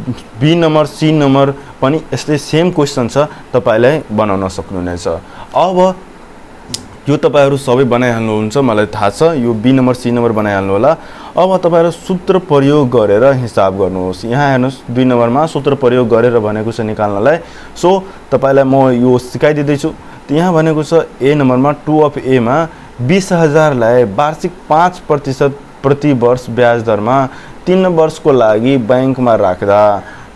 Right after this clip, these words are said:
तिन वर्षपछिको वार्षिक चक्री ब्याज र वार्षिक चक्री मिश्र धन पत्ता लगाउनुहोस्। तपाईँलाई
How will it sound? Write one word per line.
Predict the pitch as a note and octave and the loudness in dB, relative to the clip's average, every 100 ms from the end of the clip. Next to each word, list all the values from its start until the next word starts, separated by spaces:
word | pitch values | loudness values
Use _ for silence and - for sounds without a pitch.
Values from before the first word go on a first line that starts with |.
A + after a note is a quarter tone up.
| F3 | 0
तिन | F#3 F#3+ | 2 2
वर्षपछिको | E3+ E3 - C#3+ C3+ C#3 D#3 | 2 0 0 -2 -2 -2 -2
वार्षिक | A2+ A#2+ C3 C#3+ D3 | 0 0 0 -2 -4
चक्री | C#3+ C3 C3+ | -4 -2 0
ब्याज | A2+ A#2 A#2+ C#3 - - - - | 2 4 4 2 -4 -18 -14 -2
र | A#2+ | 0
वार्षिक | G#2+ C3 C#3 D3 D#3 | 2 2 0 -2 -4
चक्री | - C3+ C#3 C3 | -2 -2 0 2
मिश्र | B2 C3 A#2+ | 2 -2 -4
धन | B2+ C3 | -2 -2
पत्ता | A#2 F#2 | -2 -2
लगाउनुहोस्। | F2 F2+ F#2 F2+ F2+ F2 - - - - - - - - | -2 -2 -4 -4 -6 -8 -16 -20 -20 -20 -20 -20 -20 -6
तपाईँलाई | A#2 C#3 | 0 2